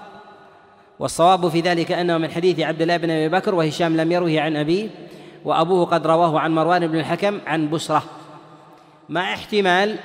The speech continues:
أن يكون عروة قد سمعه، قد سمعه من بصرة بعد سماعه من مروان، وذلك أن عروة بن الزبير قد تناظر مع مروان بن الحكم في هذه المسألة،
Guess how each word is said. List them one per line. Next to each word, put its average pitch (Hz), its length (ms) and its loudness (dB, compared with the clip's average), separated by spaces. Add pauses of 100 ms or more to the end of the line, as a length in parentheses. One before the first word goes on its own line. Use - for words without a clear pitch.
(140)
أن 175 140 2
يكون 185 320 2
عروة 202 300 4
قد 190 200 0
سمعه، 190 680 2 (840)
قد 160 160 0
سمعه 185 560 0
من 175 220 0
بصرة 196 380 0
بعد 185 280 2
سماعه 175 480 0
من 175 120 0
مروان، 170 440 2 (800)
وذلك 175 340 -2
أن 170 180 -2
عروة 185 240 0
بن 175 100 0
الزبير 170 420 0
قد 165 200 -4
تناظر 170 580 2
مع 180 260 -2 (540)
مروان 165 440 2
بن 165 60 0
الحكم 165 340 -2
في 170 160 0
هذه 170 120 -4
المسألة، 175 420 -2